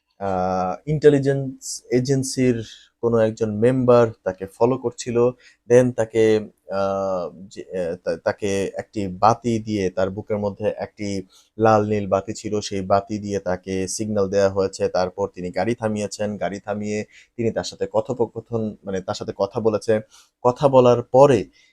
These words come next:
আহ, ওই লোকটিকে তিনি, আহ, জিজ্ঞাসা করেছেন, "Do you know me?" সে কি, আ-, আ-, "তুমি কি আমাকে চেনো?" তখন তিনি বলেছেন, "জি, আমরা চিনি, আপনি সোহেল তাজ।" এবং সেই লোকটি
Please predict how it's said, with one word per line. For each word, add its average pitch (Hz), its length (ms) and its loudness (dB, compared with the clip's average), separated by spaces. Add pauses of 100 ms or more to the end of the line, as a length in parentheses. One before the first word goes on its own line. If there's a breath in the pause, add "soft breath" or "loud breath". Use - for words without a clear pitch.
(160 soft breath)
আহ, 98 480 0
ওই 127 180 0
লোকটিকে 113 680 0
তিনি, 101 680 -6
আহ, 95 140 -2
জিজ্ঞাসা 117 440 -6
করেছেন, 107 380 -4
"Do 107 80 -6
you 104 180 -2
know 131 300 4
me?" 131 200 -2
সে - 160 -10
কি, 98 180 -4
আ-, 95 120 0
আ-, 85 440 -6
"তুমি 110 140 -6
কি 104 100 -4
আমাকে 98 300 -4
চেনো?" 139 340 4
তখন 107 280 -8
তিনি 98 200 -10
বলেছেন, 101 280 -8
"জি, 104 180 -2
আমরা 92 300 -4
চিনি, 143 300 -6
আপনি 101 240 -6
সোহেল 98 260 2
তাজ।" 95 340 0 (300 soft breath)
এবং 101 240 -2
সেই 170 500 4
লোকটি 110 560 -2